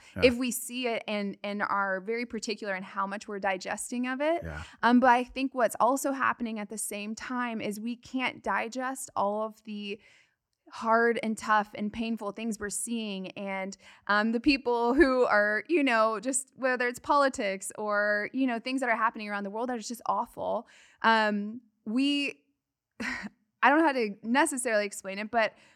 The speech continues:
Speaker 2: I think that we're losing empathy because we can't actually feel all the things that we're designed to feel in that moment because it's on to the next. And
Speaker 1: Yeah.
Speaker 2: so we're tr-,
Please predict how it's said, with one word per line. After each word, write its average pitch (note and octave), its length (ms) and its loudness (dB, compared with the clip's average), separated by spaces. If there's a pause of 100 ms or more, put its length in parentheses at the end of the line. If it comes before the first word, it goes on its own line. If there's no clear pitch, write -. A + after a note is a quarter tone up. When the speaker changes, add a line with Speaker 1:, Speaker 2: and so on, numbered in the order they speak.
Speaker 2:
I C#4 100 0
think D#4 200 2
that C4 160 2
we're B3 120 2
losing B3+ 520 0
empathy D4+ 640 -6 (120)
because A#3 440 -4
we A#3 140 -8
can't A#3 500 -8
actually A#3 320 -6
feel A#3+ 400 -2
all G#3 220 2
the G#3 120 -6
things G#3 280 -10
that G#3+ 120 -2
we're G#3 120 -8
designed G3 400 -4
to G3 80 -10
feel G#3 400 -8
in G#3 160 -6
that F#3+ 180 -6
moment G3+ 480 -10
because G#3+ 340 -8
it's G3+ 160 -8 (180)
on G#3+ 180 -4
to A3 120 -16
the G3 120 -14
next. G3 560 -10 (600)
And B3 140 2
Speaker 1:
Yeah. A#3+ 60 -6
Speaker 2:
so A#3+ 200 2
we're A#3 300 -2
tr-, - 240 -10